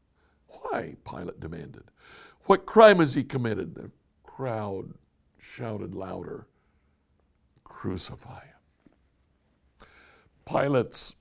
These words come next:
ploy doesn't work. Presenting Jesus and Barabbas,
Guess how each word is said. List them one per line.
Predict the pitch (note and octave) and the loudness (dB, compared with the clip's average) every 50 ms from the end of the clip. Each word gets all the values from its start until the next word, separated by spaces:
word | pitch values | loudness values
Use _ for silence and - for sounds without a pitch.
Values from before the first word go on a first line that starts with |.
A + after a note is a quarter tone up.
| _ - | _ -10
ploy | - D3 C#3 B2+ A#2 G#2 G2+ | -2 2 4 4 4 4 2
doesn't | F#2+ G2 G2 E2+ - - - | 0 -2 -2 -2 -4 -6 -6
work. | D#2 C#2+ C#2+ - - _ - - _ _ _ - - - - _ _ _ _ | -4 -6 -6 -6 -10 _ -20 -20 _ _ _ -20 -20 -20 -20 _ _ _ _
Presenting | - A#2 A#2 A2 G2+ A#2+ A#2+ A#2 A2+ A2 A2 | -8 -6 -4 -2 -2 -2 -2 -2 -2 -2 -4
Jesus | G#2 G#2 C3 D#3 D#3 D3 C#3+ A#2+ A#2 B2 A2 G2+ - - - A#2+ | -4 -2 -2 0 0 0 0 0 0 0 0 -2 -2 -6 -6 -4
and | B2 A2+ G#2+ G#2 | -4 -4 -2 -2
Barabbas, | F#2 A2+ A2 A2 A2+ A#2 A#2 G#2 G#2+ G#2 F#2+ F2+ - - - - | 0 0 2 4 4 4 4 2 0 -2 -4 -6 -8 -12 -14 -16